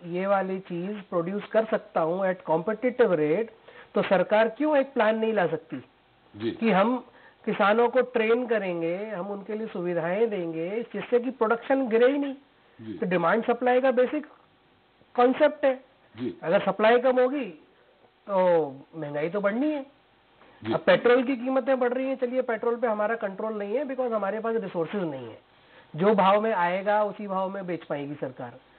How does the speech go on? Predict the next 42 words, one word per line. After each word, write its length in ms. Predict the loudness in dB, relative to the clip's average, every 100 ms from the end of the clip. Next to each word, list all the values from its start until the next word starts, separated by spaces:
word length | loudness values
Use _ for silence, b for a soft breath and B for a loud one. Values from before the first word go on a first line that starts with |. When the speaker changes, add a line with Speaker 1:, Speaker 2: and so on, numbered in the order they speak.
| B
Speaker 2:
जी। 120 | -8 2
Speaker 1:
But 240 | 2 2 -2
agricultural, 840 | 0 2 2 4 2 2 -2 -2 -4 -6 -12 -12
भारत 360 | 0 2 2 0
तो 60 | -2
कृषि 340 | 0 -4 -4
प्रधान 360 | -2 -2 -2 -2
देश 180 | -4 -8
है, 220 | -8 -10 -12 _ _ _ b b b -4
हम 140 | 0
गर्व 240 | 4 4 4
करते 360 | 2 0 -4
थे 140 | -4 -4
कि 120 | -2
हम 220 | -2 -4
कृषि 320 | -8 -8 -6
प्रधान 420 | -6 -2 0 0 -2
देश 240 | -4 -4
हैं, 260 | -8 -8 -6
जहाँ 220 | -4 -4
पे 160 | -4
कृषि 600 | -6 -6 -2 0 0 0 B B B B
प्रधान 340 | 0 4 4 4
होने 300 | 0 0 2
के 100 | 2
बावजूद 400 | 2 0 -2 -4
मध्य 240 | -2 0
प्रदेश 360 | 0 0 -2 0
में 180 | -4 -4
गेहूं 240 | -4 -4
कितना 340 | -4 -6 -2 -4
अच्छा 220 | -2 -2
होता 280 | -2 -4 -8
था, 120 | -8
इस 140 | -8
साल 220 | -6 -6
गेहूं 280 | -4 -6 -6
की 120 | -6
पैदावार 460 | -4 0 2 2 0
घट 140 | -2
गई 180 | -2 -2
है, 140 | -4